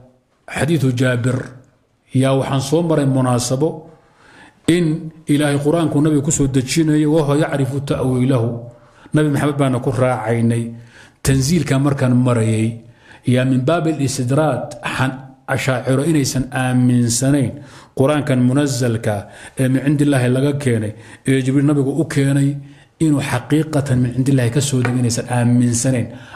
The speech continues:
Al-Qur'aan al-Carabi baan u jeedaa, ee musxafka idinku qoran aysan aaminsanayn. Nuquul baan keenay, kadibna waxaan idhi mar kale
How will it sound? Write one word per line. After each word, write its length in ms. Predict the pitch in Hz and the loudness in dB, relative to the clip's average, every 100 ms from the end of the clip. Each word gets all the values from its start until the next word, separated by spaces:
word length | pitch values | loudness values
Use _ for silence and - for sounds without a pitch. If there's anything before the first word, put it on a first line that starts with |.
| - | -4
Al-Qur'aan 500 | 127 123 131 143 135 | -4 0 0 2 2
al-Carabi 640 | 123 - 139 127 123 147 147 | 0 0 -2 0 0 0 0
baan 120 | 135 | -2
u 60 | 127 | -2
jeedaa, 400 | 117 123 123 143 - - - - | 0 0 0 -4 -8 -16 -20 -8
ee 80 | 135 | -2
musxafka 420 | 131 147 123 117 | 0 0 -2 0
idinku 320 | 139 123 117 143 | 0 2 0 -2
qoran 300 | - 139 143 143 - - | 0 0 2 -2 -6 -6
aysan 260 | 139 117 127 | -2 0 0
aaminsanayn. 600 | 127 123 120 117 123 113 120 - - - | 2 2 2 0 -2 -4 -6 -18 -10 -2
Nuquul 400 | 127 120 143 151 | 0 2 2 2
baan 260 | 135 131 123 | 2 0 0
keenay, 480 | 135 139 143 143 143 - - - - | 0 0 0 -2 -8 -18 -20 -14 -2
kadibna 640 | 151 139 139 123 139 147 123 - - - _ _ _ _ _ _ _ _ - | 0 2 0 2 2 0 -4 -10 -18 -20 _ _ _ _ _ _ _ _ -4
waxaan 400 | - 156 147 139 | -2 0 0 0
idhi 160 | 131 127 | 0 2
mar 220 | 135 151 143 | 2 0 0
kale 320 | - 123 123 | -2 0 0